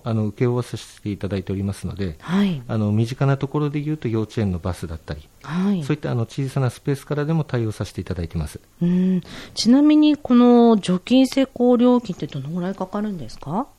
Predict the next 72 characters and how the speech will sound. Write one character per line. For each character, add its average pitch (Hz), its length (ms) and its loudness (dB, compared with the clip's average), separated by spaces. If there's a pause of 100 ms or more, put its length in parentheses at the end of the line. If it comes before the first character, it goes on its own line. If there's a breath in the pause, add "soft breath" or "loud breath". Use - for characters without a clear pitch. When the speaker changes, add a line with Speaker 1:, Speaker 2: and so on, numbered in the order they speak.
Speaker 1:
そ - 120 -10
う 147 40 -8
で 135 60 -6
す 127 80 -4
ね。 107 200 -2
一 - 260 -6
平 165 260 0
米 110 380 0
五 113 160 -2
百 139 260 -4
五 139 160 -2
十 147 240 -2
円 120 160 0
と - 160 -6
い 104 220 -2
う - 20 0
よ 104 80 0
う - 20 0
な 95 80 0
ご 98 140 -2
案 101 80 0
内 101 120 0
を 98 40 0
さ 98 140 -4
せ 107 100 -4
て 107 140 -4
い 95 40 -6
た 101 120 -4
だ 101 100 0
い 95 60 -4
て - 80 -4
お 98 80 0
る 98 120 0
ん 92 60 0
で 80 100 -6
す - 80 -12
け 85 100 -8
ど 95 100 -4
も、 110 200 0
Speaker 2:
は 226 240 0
い。 170 200 0
Speaker 1:
あ 110 100 -2
の、 104 200 0
こ 131 140 -8
ち - 140 -12
ら 151 140 0
の 156 140 0
方 170 280 -2
は、 147 220 0
あ 120 40 -2
の、 113 220 0
ま 120 140 0
あ、 117 80 2
ざ 117 100 -4
っ - 40 -6
く - 120 -4
り 180 60 -2
と 165 100 -2
し 131 100 -8
た 104 220 0
金 117 220 -2
額 110 180 -2
に 113 60 0
な 120 100 -2
っ - 20 -4
て - 140 -4
お 98 40 0
り 98 100 -2
ま 98 100 -2
す - 140 -6
の 82 120 -4
で、 95 220 -4